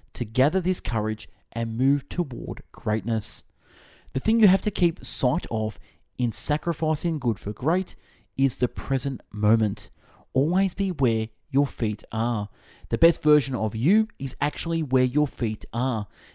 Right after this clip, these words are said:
But if you aren't always developing and growing and changing,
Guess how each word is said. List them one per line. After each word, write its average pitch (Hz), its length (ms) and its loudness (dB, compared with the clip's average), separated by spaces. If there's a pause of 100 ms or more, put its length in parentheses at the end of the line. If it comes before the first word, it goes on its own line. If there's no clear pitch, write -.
(100)
But 127 140 2
if 120 180 2
you 123 480 4 (280)
aren't 156 280 -4
always 156 380 2
developing 120 480 -2
and 107 100 -6
growing 113 360 2
and 104 100 -4
changing, 175 460 0